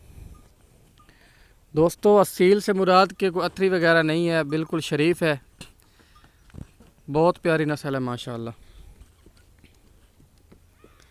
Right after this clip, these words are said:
अच्छा सूबा ही पहला है, वाह जी वाह, वच्छी, वच्छी है बिल्कुल। पहले बारे में दोस्तों, पहला सूबा अभी सूबे की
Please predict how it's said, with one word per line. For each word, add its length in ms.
अच्छा 160
सूबा 320
ही 100
पहला 300
है, 260
वाह 220
जी 120
वाह, 160
वच्छी, 400
वच्छी 260
है 80
बिल्कुल। 360
पहले 260
बारे 200
में 180
दोस्तों, 320
पहला 220
सूबा 220
अभी 140
सूबे 320
की 140